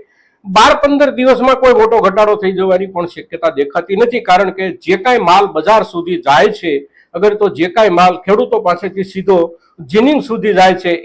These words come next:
એ માલની માત્રા, માલનો જથ્થો ખૂબ મર્યાદિત છે અને જે જથ્થામાં જાય છે એટલી જરૂરિયાત અત્યારે બજારમાં ઊભી થયેલી દેખાઈ રહી છે. પછી એ, હવે જે જગ્યાએ અત્યારે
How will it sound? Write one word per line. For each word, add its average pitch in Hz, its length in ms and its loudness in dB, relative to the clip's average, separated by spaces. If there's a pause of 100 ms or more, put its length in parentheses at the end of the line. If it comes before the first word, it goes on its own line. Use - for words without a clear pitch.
(100)
એ 175 180 2 (140)
માલની 180 460 0
માત્રા, 165 380 2 (260)
માલનો 196 260 2 (100)
જથ્થો 165 280 -4 (380)
ખૂબ 220 240 -2
મર્યાદિત 262 460 2
છે 254 120 4 (220)
અને 240 140 2 (140)
જે 233 260 2
જથ્થામાં 190 500 0
જાય 165 300 2
છે 175 100 -6 (420)
એટલી 254 280 -2 (100)
જરૂરિયાત 202 560 2
અત્યારે 208 360 0
બજારમાં 190 540 0
ઊભી 185 300 -4
થયેલી 165 380 -6
દેખાઈ 202 320 2
રહી 185 180 0
છે. 170 100 -4 (320)
પછી 180 340 -6
એ, 208 60 2 (140)
હવે 277 100 2 (120)
જે 254 220 -2
જગ્યાએ 269 360 2
અત્યારે 269 260 4